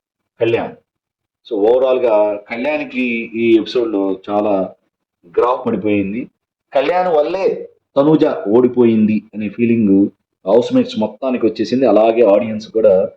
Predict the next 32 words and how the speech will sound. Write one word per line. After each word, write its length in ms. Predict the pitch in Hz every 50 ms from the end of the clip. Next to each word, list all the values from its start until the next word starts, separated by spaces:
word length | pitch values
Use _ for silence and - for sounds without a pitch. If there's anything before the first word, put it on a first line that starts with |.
| _ _ _ _ _ _ -
బయటకు 220 | - - - - -
రిఫ్లెక్ట్ 360 | - - - - - - -
అయింది. 220 | - 78 78 82
ఇది 160 | 85 113 139
కొంచెం, 520 | 147 147 139 135 127 139 135 127 117 117 120 - _ _ _ _ _ _ - 98
ఆ, 100 | 101 104 104 104 107 107 107 107 104 98 98 -
మొన్న 260 | 110 117 123 127 131
లాస్ట్ 340 | 123 120 123 135 135 - -
టూ 80 | 135 135
వీక్స్ 300 | 127 131 127 127 - 127
కళ్యాణ్ 340 | - 120 120 127 127 120
యొక్క 140 | 120 117 -
గ్రాఫ్ 460 | 117 92 110 107 113 120 120 - -
చాలా 260 | 117 104 98 123 131 131
పెరిగింది 340 | 127 123 117 117 123 117
అనుకున్నాము. 460 | 110 104 92 98 98 95 98 104 110 127 _ _ _ _ _ _ _ _ _ - -
So 100 | 127 113 110
sympathy 680 | 110 110 104 - - 127 127 123 - 123 127 123 113 117
wave 180 | 117 113 107
వచ్చింది, 600 | 107 104 - - 107 101 98 95 101 101 101 101 _ _ _ _ _ _ _ -
ఆ, 40 | 95
because 420 | 95 92 - - - 117 113 107
of 100 | 104 107
పవన్ 440 | 101 - - 107 107 107 110 113 110
and 320 | 110 107 101 98 98 95 92
రీతు 480 | 101 107 107 98 - 107 107 101 95 85
గేమ్ 200 | 101 101 101 101
వల్ల. 320 | 98 95 95 95 95 95 92 - _ _ _ _ _ - - - -
So 100 | 120 113 117 -
టాస్క్లు 320 | 117 120 123 - 135 123
బాగా 340 | 104 104 104 107 113 110 107
ఆడాడు, 440 | 104 101 101 98 92 95 95 -